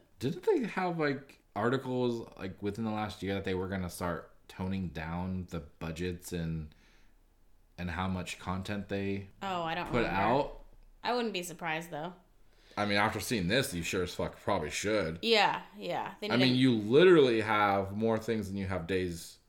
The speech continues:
Speaker 2: in the year.
Speaker 1: in the year.
Speaker 2: Yeah.
Speaker 1: That's, like,
Speaker 2: That's
Speaker 1: just
Speaker 2: crazy.
Speaker 1: based off originals
Speaker 2: Yeah,
Speaker 1: right
Speaker 2: and
Speaker 1: there.
Speaker 2: it's over a fifty percent increase in content volume since twenty eighteen. So, like, two point something times
Speaker 1: Yeah.
Speaker 2: the, what they had the last year, which is nuts.
Speaker 1: I mean, Netflix kinda did get to the point where they were,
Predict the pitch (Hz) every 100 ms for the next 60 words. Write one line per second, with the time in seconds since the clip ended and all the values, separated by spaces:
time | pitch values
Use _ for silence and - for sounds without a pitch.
0 | _ - - 202 196 185 - - _ -
1 | 98 90 98 107 - 220 226 147 - 95
2 | - - 92 80 87 92 - - 104 104
3 | 107 95 90 87 85 98 95 82 80 233
4 | 202 190 233 240 277 247 226 220 240 240
5 | 220 214 - 196 202 208 202 175 - 180
6 | 180 180 190 180 175 165 165 175 - 175
7 | - - 175 165 156 160 196 143 - -
8 | - - 180 175 165 - _ - _ _
9 | _ - 277 254 240 220 - 240 226 214
10 | 190 190 190 226 202 170 175 165 190 196
11 | 196 180 190 202 196 170 180 170 170 175
12 | - - 151 170 190 202 254 302 190 -
13 | - - 147 139 135 143 151 147 - -
14 | 120 117 92 92 90 85 - 82 92 82
15 | 85 87 85 80